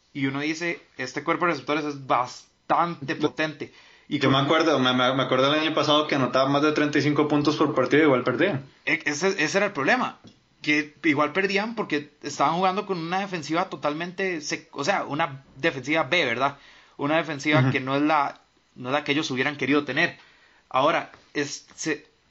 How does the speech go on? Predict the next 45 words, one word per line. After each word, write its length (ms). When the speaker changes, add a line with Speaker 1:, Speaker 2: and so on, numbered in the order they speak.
Speaker 1:
quitando 380
la 100
mala 200
suerte, 300
esperemos 540
que 120
los 100
Speaker 2:
<laughs> 0
Speaker 1:
Falcons 380
no 160
tengan, 400
no 160
tengan 280
ese, 240
ese, 220
esos 300
problemas. 580
Creo 180
que 80
los 120
Falcons, 320
Sergio, 320
¿por 240
qué 160
no 340
pueden 240
llegar 220
a 20
una 140
final 160
de 80
conferencia? 480
O 60
tal 200
vez, 560
y 120
ya, 100
y 140
ya, 420
ya 160
en 80
la 80
final 180
de 80
conferencia, 560